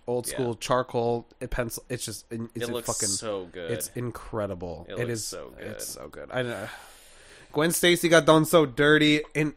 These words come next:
Speaker 1: you know Marvel is fucking just, look at this. They're just being fucking teases with this.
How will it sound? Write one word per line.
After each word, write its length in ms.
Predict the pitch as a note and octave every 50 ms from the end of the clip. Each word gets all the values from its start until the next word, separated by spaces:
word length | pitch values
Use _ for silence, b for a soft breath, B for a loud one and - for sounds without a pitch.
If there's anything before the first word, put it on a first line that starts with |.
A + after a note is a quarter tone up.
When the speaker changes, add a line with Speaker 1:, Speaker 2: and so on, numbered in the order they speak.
| - -
Speaker 1:
you 160 | C#3+ D3+ F3+
know 80 | G3
Marvel 420 | E3+ D#3 D#3 D#3 F3+ F#3 G#3+ G#3+ F#3+
is 140 | E3 C#3+ -
fucking 500 | - - D#3 - - C3+ A2+ G#2 G2 - -
just, 260 | B2 B2 B2 - - - B2 B2+ A#2+ B2 -
look 180 | C3 B2+ C3 C3
at 80 | A#2+
this. 160 | G2+ - - _ b b b
They're 100 | D#3 C#3
just 140 | B2+ C3+
being 140 | C3 D#3 D3 C3+
fucking 240 | - - - A2
teases 420 | G2 - - G#2+ F#2+ E2+ D#2 - -
with 120 | D#2+ -
this. 260 | - D#2 D#2+ - -